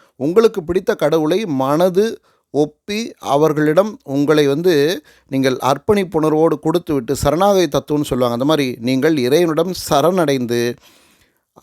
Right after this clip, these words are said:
அவர், அவருடைய பெயரில் நீங்க நிறைய நல்லது பண்ணுங்க, அன்பு பாராட்டுங்க, யாரு கூடயும் சண்டை போடாதீங்க, எல்லோருக்கும் உங்களால் முடிந்த உதவியை, அந்த எல்லோருக்குன்றது தான் முக்கியம், எல்லோருக்கும் உங்களால் முடிந்த உதவியை செய்யுங்கள்.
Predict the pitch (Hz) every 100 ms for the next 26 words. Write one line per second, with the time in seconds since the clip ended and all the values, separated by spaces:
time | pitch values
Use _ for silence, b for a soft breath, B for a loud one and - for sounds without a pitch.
0 | - 98 107 143 170 151 - _ - 120
1 | 165 175 170 160 165 165 190 226 185 175
2 | 196 170 226 240 208 247 214 160 131 117
3 | 101 - _ _ _ _ _ _ _ _
4 | 131 202 269 208 160 147 123 127 120 113
5 | - _ _ - 131 180 196 226 196 175
6 | 196 165 139 120 117 117 113 - _ _
7 | - 135 147 185 202 208 208 - 247 240
8 | 156 156 175 180 202 165 160 160 156 139
9 | 143 135 120 135 131 151 185 165 160 143
10 | 160 147 110 107 80 - 117 131 175 190
11 | 175 151 190 165 135 147 151 165 139 139
12 | 147 160 120 143 147 180 - 127 120 110
13 | 120 135 117